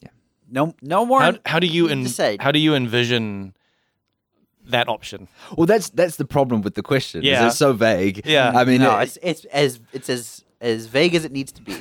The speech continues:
Speaker 1: <laughs> Yeah, I, I mean, I, I would just simply put it down to what I find more interesting. What I, what would I watch on T V? Something sci-fi or old animals.
Speaker 3: Yeah, that's
Speaker 2: interesting.
Speaker 3: true. Yeah, if I, if I had a choice of, like,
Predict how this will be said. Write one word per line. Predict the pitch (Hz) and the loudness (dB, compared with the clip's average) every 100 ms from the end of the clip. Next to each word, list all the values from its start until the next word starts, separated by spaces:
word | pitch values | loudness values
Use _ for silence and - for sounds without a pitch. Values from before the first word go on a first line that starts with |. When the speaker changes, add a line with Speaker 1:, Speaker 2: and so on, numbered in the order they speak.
| 131 | -8
Speaker 1:
<laughs> | - | 0
Yeah, | 277 127 101 | 2 4 4
I, | 160 185 190 | 4 4 4
I | |
mean, | 190 185 | 4 4
I, | 151 156 | 4 4
I | 151 160 | 4 4
would | 147 | 2
just | 143 - | -4 -8
simply | - - 135 117 | -4 -2 0 0
put | 110 110 | 2 0
it | 101 | 2
down | 101 101 | 2 2
to | 98 | -2
what | 104 98 101 95 | -6 -2 2 4
I | 95 | 2
find | - 87 | 0 -4
more | 90 92 | -2 -4
interesting. | - 87 95 - 85 82 - _ _ _ _ _ - | -6 -10 -10 -8 -6 -8 -10 _ _ _ _ _ -2
What | 156 | 2
I, | 143 | 4
what | 131 160 | 4 2
would | 135 | 4
I | 127 | 4
watch | 101 - 95 | 4 0 -2
on | 92 | -4
T | 98 | -4
V? | 73 76 60 _ _ | -6 -8 -12 _ _
Something | - 113 110 | -4 -2 -4
sci-fi | - 101 98 - 90 87 80 101 _ _ _ _ | -2 0 0 2 0 0 -2 -10 _ _ _ _
or | 90 82 80 82 - _ _ _ _ _ - | -4 -2 -4 -8 -12 _ _ _ _ _ -8
old | 90 82 80 _ _ | -6 -6 -10 _ _
animals. | 80 67 76 _ _ _ | -18 -16 -18 _ _ _
Speaker 3:
Yeah, | 107 | -8
that's | 170 233 240 233 147 | -4 0 2 2 0
Speaker 2:
interesting. | |
Speaker 3:
true. | - 247 196 127 | 0 0 2 0
Yeah, | 175 190 | 0 0
if | - | 0
I, | 160 | -2
if | 170 165 | -2 0
I | 175 | 0
had | |
a | 139 | 0
choice | - 190 120 - | -2 -2 -2 -4
of, | 113 | -4
like, | 117 113 107 | 0 0 0